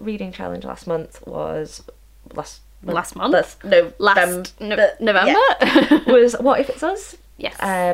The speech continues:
Speaker 1: by Becky Albertalli and Adam Silvera. Um,
Speaker 2: It was.
Speaker 1: obviously we interviewed them
Speaker 2: We
Speaker 1: in that
Speaker 2: did.
Speaker 1: episode.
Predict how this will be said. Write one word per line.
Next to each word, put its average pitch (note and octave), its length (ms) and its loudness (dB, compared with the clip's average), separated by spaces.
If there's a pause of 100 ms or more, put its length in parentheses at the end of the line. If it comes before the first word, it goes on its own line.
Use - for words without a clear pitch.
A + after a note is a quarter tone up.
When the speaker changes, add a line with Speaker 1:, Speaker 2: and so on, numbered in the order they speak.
Speaker 1:
by E3 340 -2
Becky - 260 -12
Albertalli - 460 -12
and F#3+ 200 -14
Adam G3 240 -12
Silvera. G#3+ 560 -8 (160)
Um, G3+ 100 -8
Speaker 2:
It F#3 240 -6
was. G3+ 60 -6
Speaker 1:
obviously G3+ 340 -8
we F3 260 -10
interviewed G#3 460 -14
them F3 220 -10 (280)
Speaker 2:
We G3 240 -4
Speaker 1:
in F3 280 -2
that F3 160 0
Speaker 2:
did. D#3+ 60 -2
Speaker 1:
episode. G3 500 -2